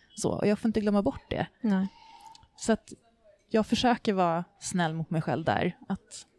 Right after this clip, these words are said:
Speaker 1: ja men okej, suckar tillhör livet för mig också. <laughs>
Speaker 2: Ja, ja men precis.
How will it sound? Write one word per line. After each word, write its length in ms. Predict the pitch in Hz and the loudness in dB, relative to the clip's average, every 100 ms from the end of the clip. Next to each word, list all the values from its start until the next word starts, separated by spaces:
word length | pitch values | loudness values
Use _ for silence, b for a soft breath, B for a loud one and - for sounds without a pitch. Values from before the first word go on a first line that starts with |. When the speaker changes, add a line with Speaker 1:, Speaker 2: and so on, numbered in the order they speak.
| - | -10
Speaker 1:
ja 80 | - | -6
men 220 | 226 233 | -4 -4
okej, 380 | 226 208 180 214 - _ | -2 0 0 -2 -10 _
suckar 420 | - 240 - 226 208 | -2 -2 -2 -4 -2
tillhör 360 | 220 196 196 | -2 -2 -4
livet 400 | 190 190 185 185 | -4 -4 -4 -6
för 120 | - 185 | -6 -4
mig 220 | 185 190 | -4 -6
också. 220 | - - - - | -6 -8 -8 -6
<laughs> 220 | 208 - | -4 -2
Speaker 2:
Ja, 320 | 240 220 220 233 - | 2 4 4 2 -6
ja 140 | 254 220 | -4 0
men 200 | 196 202 | 0 0
precis. 500 | 196 202 - 214 | -2 -2 -6 -8